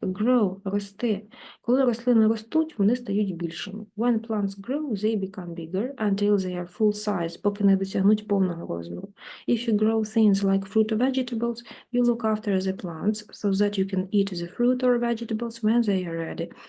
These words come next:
Якщо ви вирощуєте речі, такі як фрукти чи овочі, ви доглядаєте за рослинами, щоб мати можливість їсти фрукти чи овочі, коли вони будуть готові.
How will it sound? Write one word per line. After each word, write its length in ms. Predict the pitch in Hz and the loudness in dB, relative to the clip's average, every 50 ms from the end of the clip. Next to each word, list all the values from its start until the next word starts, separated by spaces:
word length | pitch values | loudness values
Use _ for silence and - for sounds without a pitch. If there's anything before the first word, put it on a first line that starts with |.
| - _ _ _ - | -20 _ _ _ -4
Якщо 280 | 208 202 - - - 220 | -2 -2 0 0 2 4
ви 80 | 202 196 | 4 4
вирощуєте 720 | 196 202 202 202 202 196 - 208 202 196 196 - 196 196 | 4 4 2 2 2 0 2 0 0 0 0 -2 0 0
речі, 360 | 202 262 302 302 - - - 233 | 2 0 0 -2 -6 -8 -8 -4
такі 280 | - 208 202 - - | -4 -4 -4 -2 0
як 180 | 196 185 190 - | -2 -2 -2 -4
фрукти 460 | - - 214 240 233 240 - - 208 | -4 0 0 0 0 0 -4 -8 -6
чи 160 | 202 - 214 | -6 -2 -2
овочі, 540 | 202 226 262 277 262 254 247 214 - 214 - - - - - | 2 2 2 4 4 2 0 -2 -6 -8 -10 -14 -20 -12 -4
ви 140 | - 240 277 | 0 2 2
доглядаєте 680 | 247 208 202 190 196 196 190 196 196 185 185 185 - 170 | 4 4 4 4 4 2 2 2 -2 -2 -2 -4 -4 -4
за 180 | 165 180 196 | -4 -2 -2
рослинами, 600 | 214 240 240 - - 240 240 226 226 214 208 208 | -2 -4 -4 -4 0 2 2 4 4 4 4 2
щоб 200 | 202 - - 160 | 2 -2 -4 -4
мати 280 | 165 170 190 220 - 247 | -4 -4 -4 -4 -2 0
можливість 640 | 226 214 214 196 202 202 208 202 190 185 - - - | 0 2 2 2 2 0 0 0 0 -4 -8 -6 -4
їсти 300 | 185 190 190 196 - 180 | -2 -2 -2 -4 -8 -10
фрукти 360 | - - 190 190 - - 196 | -8 -6 -8 -6 -6 -8 -8
чи 160 | 190 - 208 | -6 -4 -2
овочі, 300 | 233 262 254 247 254 - | -2 -2 -2 -2 -6 -6
коли 260 | 196 - - 165 185 | -10 -10 -8 -4 -2
вони 240 | 196 185 175 175 170 | -2 -2 -2 -4 -6
будуть 280 | 170 170 175 170 180 175 | -6 -6 -6 -6 -6 -6
готові. 460 | 170 170 170 170 170 165 160 170 180 | -6 -8 -8 -8 -8 -8 -8 -10 -12